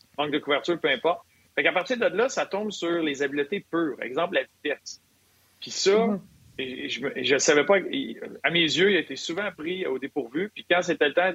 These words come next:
Speaker 1: d'y aller avec la vitesse pure, où la vitesse aurait pu le sauver d'une situation qui était, euh, problématique de base, ben, il l'a pas, cette vitesse-là. Fait que ça devient une
Speaker 2: C'est
Speaker 1: chance
Speaker 2: ça.
Speaker 1: de marquer.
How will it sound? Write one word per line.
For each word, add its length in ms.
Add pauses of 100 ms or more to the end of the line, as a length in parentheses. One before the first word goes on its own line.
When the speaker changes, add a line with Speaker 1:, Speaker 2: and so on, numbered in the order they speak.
Speaker 1:
d'y 80
aller 240
avec 180
la 120
vitesse 400
pure, 360
où 80
la 140
vitesse 640
aurait 260
pu 80
le 160
sauver 480
d'une 180
situation 640
qui 120
était, 260 (460)
euh, 300 (500)
problématique 580
de 80
base, 460 (400)
ben, 60
il 180
l'a 100
pas, 200
cette 200
vitesse-là. 440 (260)
Fait 60
que 60
ça 100
devient 260
une 80
Speaker 2:
C'est 60
Speaker 1:
chance 120
Speaker 2:
ça. 60
Speaker 1:
de 60
marquer. 340